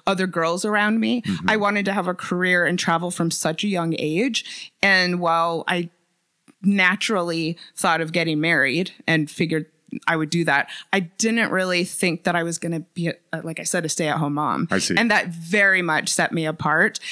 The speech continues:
Speaker 1: especially when I was growing up. That was just what you were expected to do. I can also think of one woman in our congregation who worked, who was a working mom.
Speaker 2: Yeah.
Speaker 1: And she, it stands out to me because it was,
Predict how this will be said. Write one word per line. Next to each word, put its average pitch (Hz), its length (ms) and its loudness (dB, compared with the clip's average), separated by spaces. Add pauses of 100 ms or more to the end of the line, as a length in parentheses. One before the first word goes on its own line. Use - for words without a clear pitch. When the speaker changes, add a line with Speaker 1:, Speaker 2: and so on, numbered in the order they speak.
(180)
Speaker 1:
especially 196 680 0
when 160 140 0
I 156 80 2
was 175 120 -2
growing 190 360 2
up. 196 240 2
That 185 240 2
was 170 180 -4
just 147 480 -4 (540)
what 156 340 -2
you 160 80 -2
were 127 120 -2
expected 151 520 -2
to 151 140 -2
do. 156 180 -2
I 160 200 2
can - 220 0
also 196 280 0
think 170 300 0
of 165 180 -2
one 170 420 2 (180)
woman 165 440 0
in 151 180 0
our 151 140 0
congregation 151 760 0
who 143 160 0
worked, 127 380 0
who 190 100 0
was 160 180 -2
a 151 120 -2 (260)
working 151 340 0
mom. 147 340 0 (640)
Speaker 2:
Yeah. 107 300 2
Speaker 1:
And 214 120 2
she, - 100 2
it 220 140 0
stands 185 400 0
out 160 200 0
to - 120 -2
me 131 160 -4
because 165 320 0
it 104 80 -2
was, 156 380 -2